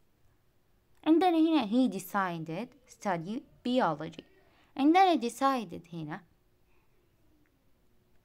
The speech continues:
هي في جزئية الانفينيتيف، فاللي بعدها اللي هو الفعل اللي بعدها اللي هو هنا study بنحوله الانفينيتيف، وعشان نحول الانفينيتيف نحط قبله كلمة to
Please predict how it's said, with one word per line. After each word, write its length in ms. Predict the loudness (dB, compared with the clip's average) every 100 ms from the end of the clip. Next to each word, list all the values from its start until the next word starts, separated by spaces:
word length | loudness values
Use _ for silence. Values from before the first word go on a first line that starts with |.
| _ _ _ _ _ _ _ _ _ _
هي 220 | -6 -4
في 100 | -6
جزئية 460 | -10 -8 -8 -6 -10
الانفينيتيف، 680 | -14 -14 -12 -10 -10 -10 -16 _
فاللي 340 | -10 -6 -4
بعدها 580 | -2 -4 -6 -8 -10 -10
اللي 160 | -10 -10
هو 40 |
الفعل 380 | -10 -8 -4 -4
اللي 160 | -4 -6
بعدها 360 | -6 -6 -8
اللي 180 | -10 -8
هو 120 | -8
هنا 220 | -6 -8 -8
study 600 | -4 0 0 0 -8 -10 _ _ _ _ _ _ _ _
بنحوله 500 | -10 -4 -4 -2 -4
الانفينيتيف، 760 | -6 -2 -2 2 2 2 -4 -10 _ _ _ -8
وعشان 320 | -4 -2 0
نحول 280 | 0 0 0
الانفينيتيف 1000 | -2 -10 -10 -10 -12 -10 -10 -2 0 0 -6 _ _ _ _ -16
نحط 320 | -12 -8 -8
قبله 280 | -8 -8 -10
كلمة 380 | -6 -6 -6 -10 -8
to 80 | -4